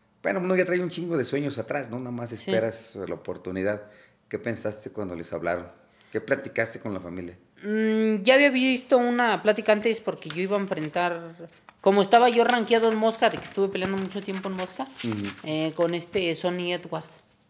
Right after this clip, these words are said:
Speaker 1: Ujú.
Speaker 2: Entonces, según me habló mi promotor, "No, ya está todo, vas con él, eh, ya nada más que lo hagan oficial", ¿no? Eh, pasa como una semana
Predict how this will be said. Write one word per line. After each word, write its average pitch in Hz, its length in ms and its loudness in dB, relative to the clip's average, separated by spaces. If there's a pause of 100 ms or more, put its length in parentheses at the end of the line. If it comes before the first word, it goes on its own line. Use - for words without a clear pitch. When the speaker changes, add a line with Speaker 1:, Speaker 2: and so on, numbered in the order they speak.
Speaker 1:
Ujú. 90 300 -10 (360)
Speaker 2:
Entonces, 156 640 -14
según 196 580 -6
me 170 60 -4
habló 170 200 -4
mi 185 100 -6
promotor, 170 440 -6
"No, 226 180 -4
ya 233 100 -4
está 220 280 -4
todo, 240 340 -4
vas 202 180 -2
con 175 220 -10
él, 233 300 -8 (600)
eh, - 140 -14
ya 165 120 0
nada 196 180 6
más 190 180 0
que 196 100 0
lo 175 80 2
hagan 175 180 0
oficial", 147 640 -10
¿no? 190 80 -14 (920)
Eh, 156 640 -2
pasa 190 420 0
como 156 1040 -6
una 214 200 -2
semana 254 720 0